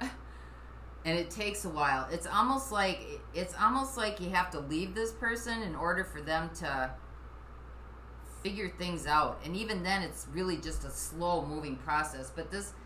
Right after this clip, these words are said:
whatever this situation is, or whoever this person is, and then we got another fire sign showing up here. So this is Aries.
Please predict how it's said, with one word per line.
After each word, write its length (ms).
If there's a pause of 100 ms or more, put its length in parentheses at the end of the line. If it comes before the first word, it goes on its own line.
(260)
whatever 320
this 160
situation 680
is, 520
or 360
whoever 480
this 220
person 440
is, 240
and 80
then 160
we 60
got 160
another 180
fire 320
sign 300
showing 320
up 180
here. 300 (320)
So 160
this 160
is 120
Aries. 640